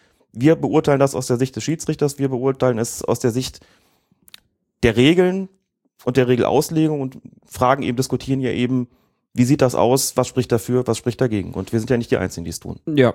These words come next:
Speaker 2: und ich fand's ja ganz gut, dass, äh, Favre halt nicht gesagt hat, äh, der Gräfe, was für ein Depp, warum gibt er da Elfmeter, sondern er sagt
Speaker 1: Ja.
Speaker 2: halt,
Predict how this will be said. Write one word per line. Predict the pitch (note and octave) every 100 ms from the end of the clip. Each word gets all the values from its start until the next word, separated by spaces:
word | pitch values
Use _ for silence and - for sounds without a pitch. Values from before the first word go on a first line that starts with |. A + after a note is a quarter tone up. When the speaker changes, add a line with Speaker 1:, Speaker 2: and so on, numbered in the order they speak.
| -
Speaker 2:
und | C3+ C3+
ich |
fand's | F#3 F#3
ja |
ganz | E3 C#3
gut, | G3 F#3
dass, | C#3 - -
äh, | B2+ B2
Favre | - D#3 C#3+
halt | A#2+
nicht | E3
gesagt | - C3 B2+ -
hat, | B2 - -
äh, | -
der | - - A2
Gräfe, | B2 D3+ D#3+ C#3
was | B2+
für | -
ein | A#2+
Depp, | C3 - -
warum | A2+ A#2+
gibt | C3
er | B2+
da | G#2
Elfmeter, | A#2+ C3 D#3+
sondern | C#3 C3
er | B2+
sagt | B2+ -
Speaker 1:
Ja. | D3
Speaker 2:
halt, | D3+